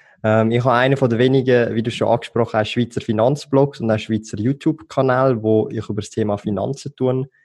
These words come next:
spreche. Ich bin mitunter sogar aktuell, glaub, der grösste,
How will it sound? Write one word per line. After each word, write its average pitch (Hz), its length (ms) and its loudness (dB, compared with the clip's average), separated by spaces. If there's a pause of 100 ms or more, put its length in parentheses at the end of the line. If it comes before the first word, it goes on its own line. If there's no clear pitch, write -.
(280)
spreche. 127 720 0
Ich - 160 -8
bin 147 180 4
mitunter 147 440 0
sogar 120 400 0
aktuell, 117 560 -2
glaub, 120 320 -2
der 110 120 -4
grösste, 120 880 -2